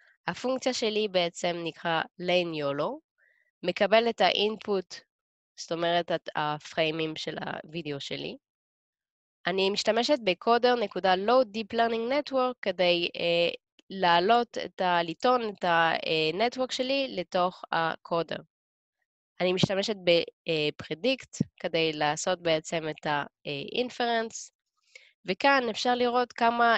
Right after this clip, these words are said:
שורות קוד של post processing. אנחנו בעצם מקבלים את הקואורדינטות ועושים,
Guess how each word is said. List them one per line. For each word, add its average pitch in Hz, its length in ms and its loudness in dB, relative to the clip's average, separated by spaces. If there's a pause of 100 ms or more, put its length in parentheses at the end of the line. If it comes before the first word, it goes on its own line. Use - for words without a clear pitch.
שורות 208 360 -2
קוד 269 340 2
של 196 360 0 (180)
post 202 160 0
processing. 175 800 -8
אנחנו 170 400 -6
בעצם 170 380 0
מקבלים 190 500 -2
את - 200 -8
הקואורדינטות 160 1300 -2 (840)
ועושים, 175 760 0